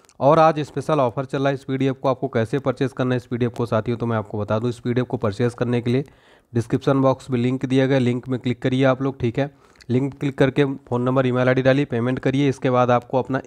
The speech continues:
ईमेल आईडी चेक करना, जो आप ईमेल आईडी डालेंगे और जाके चेक करिए आपके यहाँ पर पीडीएफ़ आया होगा।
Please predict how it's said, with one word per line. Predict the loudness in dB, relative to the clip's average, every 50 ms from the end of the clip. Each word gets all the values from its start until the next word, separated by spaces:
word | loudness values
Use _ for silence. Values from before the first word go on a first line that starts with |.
| -6
ईमेल | -4 -2 0 2 4 4
आईडी | 4 2 2
चेक | 0 -2 -2 -2 0
करना, | -2 0 0
जो | 0 0 0
आप | 0 0
ईमेल | -2 -2 0 0 0
आईडी | 2 2 2 2
डालेंगे | 2 2 2 2 0 0 -2 -2 -4 _ _ _ _ _ _ _ -6
और | -2 0
जाके | 2 2 2 0
चेक | -2 -2 -2 -2 0
करिए | 0 2 2 2
आपके | 2 0 0 -2 -2
यहाँ | -2 -2
पर | -2 -4 -4
पीडीएफ़ | -4 -4 -4 -2 0 0 0 0 0
आया | 0 2 4 4
होगा। | 4 2 2 0 -2 -4